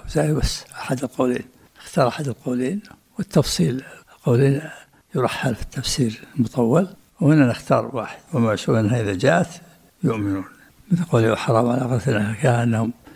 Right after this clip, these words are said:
مثل، وكذلك الآية الأخرى: "ما كان لا تصل إلى مرتك". نعم، يكفي الصلاة، طو-، أطل عندنا، راح الوقت علينا.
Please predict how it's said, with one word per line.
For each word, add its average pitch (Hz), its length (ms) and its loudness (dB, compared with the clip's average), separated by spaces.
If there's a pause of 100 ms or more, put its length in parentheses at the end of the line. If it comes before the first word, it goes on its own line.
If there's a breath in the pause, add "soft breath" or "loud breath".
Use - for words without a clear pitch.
(300 loud breath)
مثل، 143 380 2
وكذلك 123 680 0 (440 loud breath)
الآية 131 240 -6 (100)
الأخرى: 113 520 -2 (420)
"ما 139 460 0
كان 139 240 -6
لا 113 160 -4
تصل 143 400 -4
إلى 104 180 -2
مرتك". 95 300 -6
نعم، 139 180 0 (440 loud breath)
يكفي 190 220 0
الصلاة، 190 320 -2
طو-، 160 140 -2
أطل 120 560 -2
عندنا، 113 400 -2
راح 117 300 -2
الوقت 117 320 -4
علينا. 110 360 -8